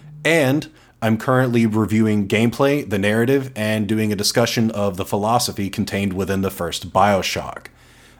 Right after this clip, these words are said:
Vague casting for extra points. Did you know that America edited foreign films to hide the weakness of democracy?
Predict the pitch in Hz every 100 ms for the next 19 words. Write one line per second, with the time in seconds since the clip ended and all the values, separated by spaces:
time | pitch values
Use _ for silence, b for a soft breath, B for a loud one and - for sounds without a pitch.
0 | b 107 131 143 123 98 - 110 - 101
1 | 117 - 101 139 139 85 - - B B
2 | B B 123 139 135 151 135 156 151 95
3 | 107 120 139 123 117 120 107 - 117 113
4 | 110 113 131 135 107 104 98 90 87 95
5 | 95 - 85 85 87 92 110 - 156 160